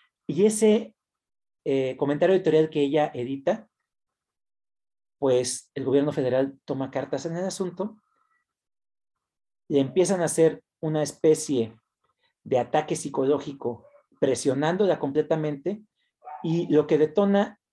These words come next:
la paranoia en Elena Garro es una llamada telefónica que le hacen directamente a su casa, en la cual le dicen que van a ir directamente a ella y la van a matar. Entonces Elena, espantada completamente, toma a su hija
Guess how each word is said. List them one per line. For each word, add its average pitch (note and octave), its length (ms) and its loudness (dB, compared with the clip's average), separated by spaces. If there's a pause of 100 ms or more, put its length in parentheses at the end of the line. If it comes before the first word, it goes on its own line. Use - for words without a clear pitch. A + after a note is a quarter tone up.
(180)
la D#3 220 0
paranoia E3 460 0
en D#3 100 0
Elena E3+ 260 -4
Garro F3 480 -2
es - 160 -12
una E3+ 140 -2
llamada D3+ 400 0
telefónica C#3+ 580 -4
que C3 100 -4
le B2+ 120 0
hacen C3+ 200 -4
directamente D#3+ 520 -2
a F#3+ 40 0
su G#3+ 140 -6
casa, G3+ 480 0
en C#3+ 120 0
la C3 160 0
cual E3 300 4
le C3+ 140 -2
dicen C#3 420 -4
que B2 120 -6
van B2+ 180 -2
a B2 80 -4
ir A#2+ 160 -6
directamente A#2 680 -6
a A#2 120 -2
ella D3+ 280 -4 (800)
y C#3 80 -4
la B2+ 120 -2
van B2 160 -2
a A2+ 40 -2
matar. G#2+ 300 -10 (920)
Entonces F#3 340 -4
Elena, F#3+ 520 0 (280)
espantada C#3+ 840 -2
completamente, C#3+ 840 -4 (920)
toma F3 300 0
a - 180 -10
su C#3+ 180 -6
hija E3 400 -4